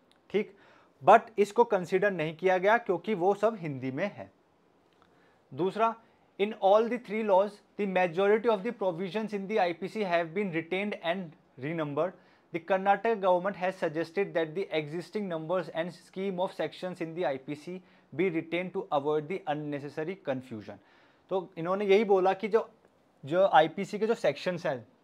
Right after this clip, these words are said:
जो नंबर्स हैं, ठीक, उन नंबर्स को चेंज नहीं किया जाना चाहिए, ये सजेशन दिया था उन्होंने। इससे क्या होगा, बिना बात का एक अननेसेसरी कन्फ्यूजन क्रिएट हो जाएगा, क्योंकि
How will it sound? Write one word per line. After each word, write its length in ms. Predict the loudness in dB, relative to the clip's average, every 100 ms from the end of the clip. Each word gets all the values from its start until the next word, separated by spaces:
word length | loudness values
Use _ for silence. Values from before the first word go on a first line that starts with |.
| -6
जो 120 | -4
नंबर्स 480 | -2 -2 2 0 0
हैं, 200 | -8 -10 _ _ _ _ -2
ठीक, 220 | 0 0 -6 -2
उन 140 | 2 2
नंबर्स 380 | 2 0 -2
को 100 | -2
चेंज 320 | -6 -2 -2 -2
नहीं 260 | -4 -6
किया 240 | -6 -4 0
जाना 260 | 0 0
चाहिए, 460 | -2 -4 -4 -4 -6
ये 120 | -6
सजेशन 500 | -6 -8 -8 -8 -8
दिया 160 | -8 -8
था 120 | -10
उन्होंने। 240 | -14 -14 -20 _ -20 -16
इससे 200 | -4 -2
क्या 180 | 4 6
होगा, 240 | 6 4 0 -8 -6
बिना 220 | 2 4
बात 280 | 8 8 6
का 80 | 0
एक 140 | -2
अननेसेसरी 680 | -2 -2 0 -4 -2 -4 -2
कन्फ्यूजन 520 | -2 -4 -4 -6 -6
क्रिएट 340 | -6 -4 -4
हो 160 | -4 -8
जाएगा, 400 | -8 -12 -14 -20 _ _ -8
क्योंकि 320 | -6 -4 -4